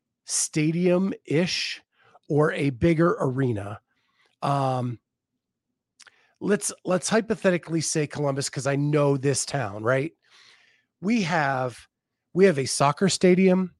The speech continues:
We have a hockey arena that is N H L level hockey arena. We have a pro soccer stadium. We have a minor league triple A ballpark,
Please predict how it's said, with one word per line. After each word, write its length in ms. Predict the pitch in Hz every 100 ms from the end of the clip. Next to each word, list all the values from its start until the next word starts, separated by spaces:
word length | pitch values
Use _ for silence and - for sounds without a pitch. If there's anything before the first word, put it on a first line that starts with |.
| _ _ _ _ _
We 180 | 151 160
have 540 | 139 127 127 123 123 _ _
a 180 | 123 123
hockey 420 | 113 156 156 208
arena 520 | 185 151 143 139 147 - _ _ _ _ _
that 140 | 151 143
is 180 | 131
N 140 | 175 165
H 220 | 165 -
L 300 | 156 147 143
level 420 | 135 131 127 127
hockey 380 | 104 135 - 135
arena. 440 | 123 123 117 120 - _ _ _ _
We 120 | - 156
have 160 | 143
a 100 | 135
pro 480 | 131 - 170 160 160
soccer 420 | 151 - 139 -
stadium. 640 | 135 - 131 120 123 123 117 _ _ _ -
We 140 | 160
have 200 | 165 139
a 140 | 143
minor 400 | 131 143 165 160
league 200 | 143 139
triple 360 | - 165 - 139
A 220 | 127 127
ballpark, 760 | 113 127 131 - 120 117 120 -